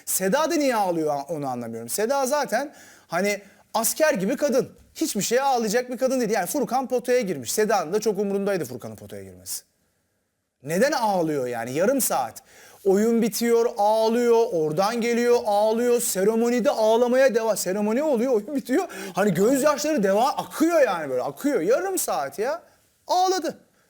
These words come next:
E, bir ağlayacağı varmış yani demek ki. Veya Furkan kardeşlerinin potaya girmesine çok içerlemişler. <clears throat> Çok üzülmüşler.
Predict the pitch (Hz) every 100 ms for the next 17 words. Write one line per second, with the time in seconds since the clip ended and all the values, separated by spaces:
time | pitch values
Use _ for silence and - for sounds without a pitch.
0 | - 131 165 160 147 139 180 208 226 233
1 | - 127 110 104 101 107 240 294 - -
2 | - - _ _ _ 139 233 277 269 -
3 | 214 214 233 294 233 208 175 165 - 147
4 | 120 120 196 - _ _ - 220 247 233
5 | 190 208 196 - 214 226 226 233 - 180
6 | 180 180 170 185 185 208 202 - - _
7 | _ _ - 202 208 220 151 156 175 151
8 | 185 - 175 214 208 151